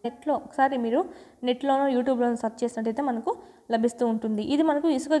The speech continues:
గడియారం అండి. ఇసుక గడియారం అయితే ఇలా ఉంటుంది, నీటి గడియారం అయితే ఈ విధంగా ఉంటుంది. వీటిని యూజ్ చేసుకొని పూర్వకాలంలో వాళ్ళు టైమ్ కనుక్కుంటూ ఉండేవాళ్ళండి. ఇప్పటికైతే మన గడియారాలు అన్నీ ఉన్నా కానీ అప్పట్లో ఏం లేవు కదా, రాజులు అవన్నీ అట్లా మనం తయారు చేయించుకొని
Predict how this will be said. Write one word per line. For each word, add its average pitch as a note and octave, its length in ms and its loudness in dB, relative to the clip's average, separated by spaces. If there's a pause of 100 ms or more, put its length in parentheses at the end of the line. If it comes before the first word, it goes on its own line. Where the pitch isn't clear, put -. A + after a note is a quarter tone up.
గడియారం A3 400 2
అండి. G3+ 180 -2
ఇసుక B3+ 260 -6
గడియారం A#3+ 360 2
అయితే A3+ 180 -4
ఇలా A3 100 0 (100)
ఉంటుంది, A#3+ 280 -2 (100)
నీటి C#4+ 240 -4
గడియారం B3+ 400 -2
అయితే C4 140 -2 (280)
ఈ A#3+ 120 -4
విధంగా A3 340 -2
ఉంటుంది. G#3 320 -6 (380)
వీటిని D4+ 340 0
యూజ్ C#4 240 0
చేసుకొని B3+ 400 -2
పూర్వకాలంలో A3+ 720 2
వాళ్ళు A#3+ 180 2 (100)
టైమ్ A#3+ 260 0
కనుక్కుంటూ A3 460 -2 (440)
ఉండేవాళ్ళండి. A3 640 2 (140)
ఇప్పటికైతే A3+ 440 -4
మన A#3+ 220 -6
గడియారాలు A#3 480 0
అన్నీ A3 220 -4
ఉన్నా A3 180 -4
కానీ C#4+ 140 -4
అప్పట్లో G#3+ 360 -8
ఏం A3 80 -4 (100)
లేవు A3 200 -2
కదా, G#3 180 -4 (960)
రాజులు B3 320 0 (420)
అవన్నీ A#3 340 -2
అట్లా A3+ 180 -6
మనం A3 220 -4
తయారు A3+ 260 0
చేయించుకొని A3+ 480 -6